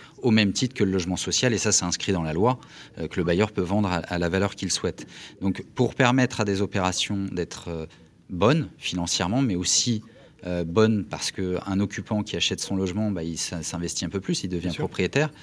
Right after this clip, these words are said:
Speaker 1: il permet à son immeuble de mieux vivre, euh, bah, c'est aussi par le prix. Donc, euh, il y a, il y a de la pédagogie, mais il y a aussi l'approche, euh, l'approche bilan, hein. On disait tout à l'heure, euh, ils font preuve d'éthique. Oui, ils inscrivent dans leur bilan le fait qu'ils vont pas tout vendre tout de suite et dans des délais courts.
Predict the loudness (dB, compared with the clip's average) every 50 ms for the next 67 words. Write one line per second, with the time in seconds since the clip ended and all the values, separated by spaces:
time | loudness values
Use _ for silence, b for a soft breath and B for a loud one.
0 | B B B B B B _ -2 0 0 0 0 0 0 0 0 2 2 2 2
1 | 0 0 0 0 0 0 0 2 2 0 0 -2 B B B B B B B B
2 | -8 -4 -2 -2 0 2 2 2 2 2 2 2 2 2 4 4 4 4 4 2
3 | 0 -4 -4 -4 B B B B B B B _ -10 -8 -4 0 0 2 4 4
4 | 4 4 4 4 4 4 6 6 6 6 4 4 4 4 4 4 2 0 2 4
5 | 4 4 4 4 4 4 2 2 2 0 0 0 0 -2 -2 -2 -2 -2 0 -2
6 | -2 0 0 0 0 0 -2 -2 -2 -2 -2 -2 0 2 2 4 4 2 2 0
7 | -2 -2 -4 -4 -4 -4 -4 -4 -6 -6 -6 -4 0 2 2 2 2 0 -2 -4
8 | -6 B B B B B -10 -8 -8 -4 -4 -4 -4 -2 0 0 2 2 0 0
9 | 0 -2 -4 -6 -8 -12 -16 -18 -10 -2 0 0 0 0 -2 B B B B B
10 | -10 -4 -2 0 0 0 2 2 0 2 2 2 2 0 0 0 -2 -2 0 0
11 | -2 -2 -2 -2 -4 -4 -4 -6 -8 -8 -6 -2 -2 -2 -2 -4 -6 -6 -4 -4
12 | -4 -4 -6 -6 -8 -6 -4 -4 -4 -4 -2 -2 -2 0 0 0 0 2 0 0
13 | -2 -2 -6 -10 -10 -10 -12